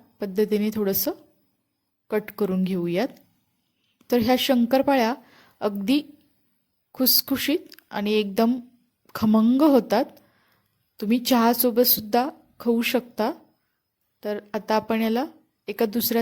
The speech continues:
ताटामध्ये असं काढून घेऊयात. आत्ता जर अशा थोड्याशा चिटकत असल्या तरी तेलामध्ये सोडल्यानंतर त्या अगदी मोकळ्या होतात. तर ह्या सर्व शंकरपाळ्या आपण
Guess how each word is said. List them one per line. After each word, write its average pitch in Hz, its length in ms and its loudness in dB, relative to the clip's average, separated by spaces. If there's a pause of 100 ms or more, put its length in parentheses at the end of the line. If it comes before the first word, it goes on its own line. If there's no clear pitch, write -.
ताटामध्ये 214 520 -2
असं 208 200 -2 (320)
काढून 214 400 0
घेऊयात. 214 380 0 (800)
आत्ता 247 280 0
जर 254 180 4
अशा 262 240 2
थोड्याशा 233 360 2
चिटकत - 520 -4
असल्या 226 260 -2 (180)
तरी 214 140 -4 (140)
तेलामध्ये 220 500 2
सोडल्यानंतर 226 760 2 (480)
त्या 208 160 -4 (260)
अगदी 208 340 -6 (140)
मोकळ्या 220 440 0
होतात. 240 340 -2 (880)
तर 208 120 -2
ह्या 226 200 0
सर्व 254 360 2
शंकरपाळ्या 233 580 -2
आपण 233 200 -4